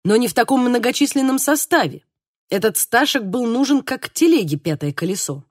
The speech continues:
В голову пришла соблазнительная мысль: временно все оставить, изобразить пренебрежение, вытащить их из этого подвала,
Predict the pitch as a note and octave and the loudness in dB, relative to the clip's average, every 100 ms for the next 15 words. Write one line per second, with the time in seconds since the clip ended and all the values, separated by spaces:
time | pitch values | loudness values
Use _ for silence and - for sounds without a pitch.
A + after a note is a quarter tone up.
0 | _ _ _ _ - F3+ A#3 F#4 F4+ - | _ _ _ _ -12 -4 0 2 2 0
1 | C#4+ - E4 - B3+ C#4 C#4 D#4 D#4+ D#4+ | -2 -2 -4 -4 -2 -2 0 0 2 2
2 | F4+ F4+ C#4+ D3+ - E3 - _ _ _ | 2 2 0 -2 -6 -12 -14 _ _ _
3 | - A#3+ C#4+ C4+ B3+ B3 - A#3+ A#3+ A#3+ | -4 2 2 2 -2 -4 -4 -2 -2 -2
4 | - F#4+ C4 D#3 - _ _ _ B3 A#3+ | -2 -2 -2 -6 -14 _ _ _ -4 -2
5 | B3+ C4+ C4 - C4 B3+ G#3+ A3 A3 G4+ | 0 0 -2 -4 -4 -4 -2 -2 0 0
6 | F#4 D#4+ C4+ C4+ G#4+ F4 - D4 C#4+ - | 2 2 2 0 0 0 0 -2 -2 -4
7 | B3+ B3+ G#3+ G#3+ G3+ A3+ G#3+ G#3 G#3 E3+ | -6 -6 -4 -4 -2 -2 -2 -2 -2 -4